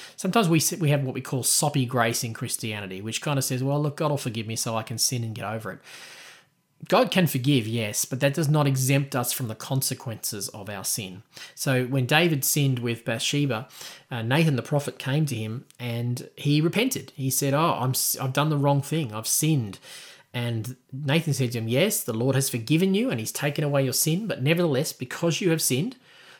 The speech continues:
there will be consequences. There will be issues and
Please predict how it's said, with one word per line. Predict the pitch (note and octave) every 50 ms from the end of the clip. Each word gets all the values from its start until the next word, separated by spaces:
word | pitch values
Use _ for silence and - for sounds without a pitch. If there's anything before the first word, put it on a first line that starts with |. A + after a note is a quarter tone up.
| _ _
there | - B2+ B2
will | B2+ C3
be | C3+ D3+
consequences. | C#3 - F3 F3+ F3 - - B2+ B2+ A2 F#2 - - - - - - - -
There | D3+ A#2 A#2+ B2+ B2+
will | B2 B2+ C3
be | C3 A#2+ A2+ D3
issues | D#3 - - F#3+ F3 E3+ E3+ D#3 C#3+
and | B2 A2 A2 A2+ G#2+ A#2